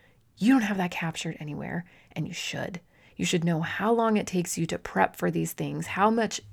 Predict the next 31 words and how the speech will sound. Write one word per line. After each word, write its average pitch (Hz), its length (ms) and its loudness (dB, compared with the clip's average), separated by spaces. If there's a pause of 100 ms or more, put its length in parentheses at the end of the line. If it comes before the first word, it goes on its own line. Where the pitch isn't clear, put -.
time 196 460 2
it 180 140 -2
takes 175 260 -4
for - 80 -2
you 170 120 4
to 160 40 0
do 190 140 2
these 180 180 4
things, 160 240 -2
because - 220 -8
guess 247 240 2
what? 208 240 6 (560)
As - 180 6
soon 311 240 8
as 320 140 8
you 285 120 8
know 214 260 8
all 247 280 8
of 247 120 4
that, 294 340 6 (760)
you 247 160 4
stop 220 340 0
thinking 220 560 0
about 196 380 4
it 196 140 0
when 185 160 2
you 190 260 0
go 190 340 4
to 180 140 -4
cook 175 200 -4 (180)
dinner. 185 360 6